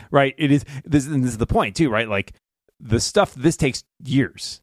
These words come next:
right? The, we're seeing a condensed several months where they're starting to, like, crack it open.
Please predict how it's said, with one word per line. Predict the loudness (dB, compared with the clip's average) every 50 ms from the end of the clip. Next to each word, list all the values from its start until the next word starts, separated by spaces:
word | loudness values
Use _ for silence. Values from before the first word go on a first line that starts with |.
| _ _
right? | 0 0 0 0 0 -4 -6
The, | -4 -2 0
we're | 2 2 2 2
seeing | 0 0 -2 0 0 0
a | -2
condensed | -2 -2 -2 -2 0 0 0 0 0 -2 -4 -8 -10 _ -6
several | 0 0 2 2 2 0
months | 2 0 0 0 -2 -4
where | -4 -2 -2
they're | -2 -2 -4
starting | -4 -2 -4 -4 -4 -4
to, | -8 -8 -8
like, | -8 -8 -10
crack | -8 -4 -2 0 0 0 -2 -4
it | -2
open. | -2 -2 -2 -2 -4 -8 -8 -16 -20